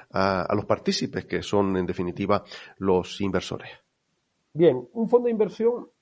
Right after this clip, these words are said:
Speaker 2: a la hora de, de crearlo, a la hora de constituirlo, tenemos que tener en cuenta que aquí en España, un fondo de inversión piden, eh, se piden normalmente dos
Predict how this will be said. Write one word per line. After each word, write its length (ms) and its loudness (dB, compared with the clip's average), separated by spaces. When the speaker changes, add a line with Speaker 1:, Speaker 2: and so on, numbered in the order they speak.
Speaker 2:
a 120 0
la 80 6
hora 200 4
de, 300 0
de 220 -6
crearlo, 400 4
a 60 4
la 60 6
hora 340 2
de 100 0
constituirlo, 560 -4
tenemos 240 -4
que 80 -14
tener 200 -4
en 100 -2
cuenta 360 -4
que 340 -2
aquí 240 -6
en 80 2
España, 560 2
un 120 -4
fondo 200 2
de 60 2
inversión 460 -4
piden, 400 -4
eh, 220 0
se 140 -6
piden 280 -4
normalmente 520 -2
dos 280 -6